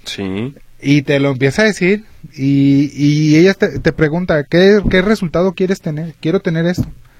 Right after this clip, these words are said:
Speaker 2: "Ah, bueno, te hace falta esto, esto, esto para que ya esté más completo". "Ok". Y porque si tú le dices a chat G P T, "Oye, revísame esto", te lo revisa y hay mucho error, porque no está especializada
Speaker 1: Así es.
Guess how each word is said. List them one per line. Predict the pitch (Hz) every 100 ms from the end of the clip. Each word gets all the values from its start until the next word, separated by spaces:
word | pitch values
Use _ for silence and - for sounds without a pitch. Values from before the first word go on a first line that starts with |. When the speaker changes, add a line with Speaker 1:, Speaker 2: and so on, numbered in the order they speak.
| - _
Speaker 2:
"Ah, | 120 151
bueno, | 156 175 113 - _ - - _ -
te | -
hace | 104 107
falta | 139 175 175 196
esto, | 185 185 - 190
esto, | 185 -
esto | 185 214
para | 185 170 135
que | 135
ya | 127
esté | 131 151
más | 143 -
completo". | 143 131 120 127
"Ok". | 127 - 143 _ - - - - - - -
Y | 180 170
porque | 170 165 180 180
si | 151 180
tú | 208
le | 233
dices | 226
a | 208
chat | - 196
G | 214
P | 214
T, | 190 208 185 170 _
"Oye, | 160 190 170 - _ _ -
revísame | 139 151 170 202 185
esto", | 185 131 - _ _ - _ -
te | 160
lo | 165
revisa | 165 170 180 220
y | 190
hay |
mucho | 190 185 196
error, | 165 185 170
porque | - 165 175
no | 165 180
está | -
especializada | 202 - 202 202 175 151 - 202 254 262
Speaker 1:
Así | -
es. | - - -